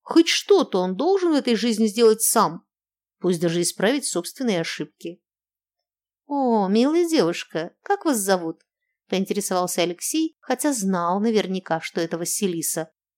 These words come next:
Он просто давал себе еще время подумать. "Вася", предвкушая веселье, ответила нахалка. "Прекрасное имя", немного переигрывая радость, сказал Алексей.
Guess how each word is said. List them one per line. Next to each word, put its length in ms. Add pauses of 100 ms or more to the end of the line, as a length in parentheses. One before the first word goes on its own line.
(220)
Он 200
просто 320
давал 260
себе 260
еще 220
время 260
подумать. 640 (760)
"Вася", 680 (160)
предвкушая 640
веселье, 520
ответила 420
нахалка. 680 (680)
"Прекрасное 1120
имя", 800 (180)
немного 400
переигрывая 720
радость, 340
сказал 340
Алексей. 600